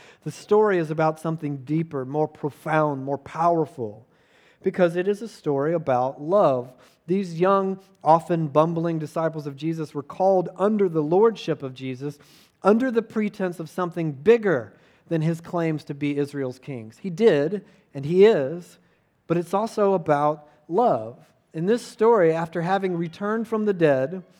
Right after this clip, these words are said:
Jesus, if you know how the story goes, sits on the beach with his friend and apprentice Peter, and he asks Peter several times, not, "Do you believe that I am the king?"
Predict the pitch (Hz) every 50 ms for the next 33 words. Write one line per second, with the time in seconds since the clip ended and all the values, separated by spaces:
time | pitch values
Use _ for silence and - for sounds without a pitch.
0 | _ _ _ _ _ _ - 175 196 220 208 180 170 156 - 151 147 143 165 165
1 | 170 175 175 175 175 175 180 170 - - - _ _ _ _ _ _ _ _ _
2 | _ _ - 175 170 165 160 - 175 170 165 165 180 180 170 175 - 185 175 -
3 | 185 170 165 156 165 170 170 160 160 156 147 143 143 - - 175 170 170 170 160
4 | 156 143 135 127 - 170 165 156 156 139 - - - 190 190 185 185 185 180 185
5 | - - - _ _ _ - 160 165 180 196 - 185 196 214 226 220 220 - -
6 | _ - 202 196 180 175 160 160 - - 185 190 190 196 185 165 - 185 170 165
7 | 160 156 151 151 139 - _ _ _ 151 165 196 226 233 196 175 175 175 - -
8 | _ _ _ - 143 131 180 190 185 180 180 175 156 160 156 160 165 165 156 147
9 | 151 143 143 147 151 147 143 135 131 131 - - 208 180 143 135 131 139 160 165